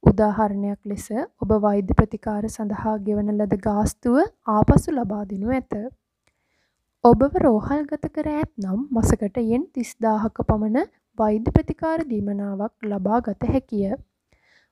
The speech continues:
ඔබට ආබාධ තත්ත්වයක් ඇති වී තිබේ නම් වසරකට යෙන් මිලියන තුනක සිට මිලියන පහක් දක්වා ලැබෙනු ඇත. මියගිය අවස්ථාවලදී පවුලේ අයට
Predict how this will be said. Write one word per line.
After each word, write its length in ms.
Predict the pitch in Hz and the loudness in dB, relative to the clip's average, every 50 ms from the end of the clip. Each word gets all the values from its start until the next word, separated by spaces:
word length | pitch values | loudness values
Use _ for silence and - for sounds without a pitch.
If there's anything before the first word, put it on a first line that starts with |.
| _ _ - | _ _ 2
ඔබට 260 | 226 202 202 214 208 233 | 2 4 4 4 4 4
ආබාධ 460 | 220 208 208 190 208 208 208 196 214 | 2 2 0 0 0 0 0 0 -2
තත්ත්වයක් 520 | - - 214 208 - - - 214 208 - | -2 -2 -4 -4 -4 -4 -4 -4 -4 -4
ඇති 220 | - 214 - 214 196 | -6 -6 -4 -4 -2
වී 160 | 208 208 - | 0 -2 0
තිබේ 320 | - 220 202 202 214 208 | -2 -2 0 2 2 2
නම් 320 | 214 208 214 247 294 392 - - | 2 2 2 2 0 0 -4 -4
වසරකට 680 | 254 214 220 220 - - 226 208 214 - - 214 - 220 214 | -2 0 0 0 0 0 -2 -2 -2 -4 -4 -4 -2 0 0
යෙන් 320 | 202 208 208 233 302 415 480 _ _ _ _ _ _ - | 2 2 2 2 2 0 -4 _ _ _ _ _ _ -4
මිලියන 640 | 233 220 226 233 226 240 262 269 294 302 302 320 370 480 554 _ _ _ _ _ _ _ _ - | 0 2 4 4 6 6 6 6 6 4 4 2 0 -2 -4 _ _ _ _ _ _ _ _ 2
තුනක 340 | 269 254 247 269 269 - 359 | 2 4 4 2 2 0 -2
සිට 340 | - - 208 185 - - 196 208 269 349 - _ _ _ | 0 -2 -4 -4 -4 -4 -2 -2 -2 -2 -4 _ _ _
මිලියන 600 | - 226 233 226 226 240 233 254 254 254 254 302 466 - _ _ _ _ | 2 4 4 6 6 6 6 6 6 4 4 2 2 0 _ _ _ _
පහක් 320 | - - 240 - 226 302 - - - | 0 0 2 2 2 0 -2 -2 -4
දක්වා 520 | 214 214 202 - _ _ _ - 208 202 202 | -4 -4 -4 -4 _ _ _ -6 -4 -4 -2
ලැබෙනු 420 | 196 202 202 190 214 240 277 285 247 | -2 -2 0 2 4 6 6 6 4
ඇත. 240 | 220 220 - - 208 202 220 - _ _ _ _ _ _ _ _ _ _ _ - | 2 -2 -4 -8 -10 -10 -10 -12 _ _ _ _ _ _ _ _ _ _ _ -6
මියගිය 500 | - 233 233 226 226 214 208 226 226 226 | -2 2 4 4 4 4 4 4 4 4
අවස්ථාවලදී 880 | 214 214 214 - - - 226 214 208 202 208 196 208 185 190 208 262 302 - | 2 0 -2 -4 -6 -4 -2 0 0 0 0 0 0 0 2 2 2 2 4
පවුලේ 460 | - - 226 220 220 220 254 277 269 | 4 4 6 4 4 4 4 2 2
අයට 360 | 233 202 196 196 196 - 214 | 0 0 -4 -4 -6 -6 -6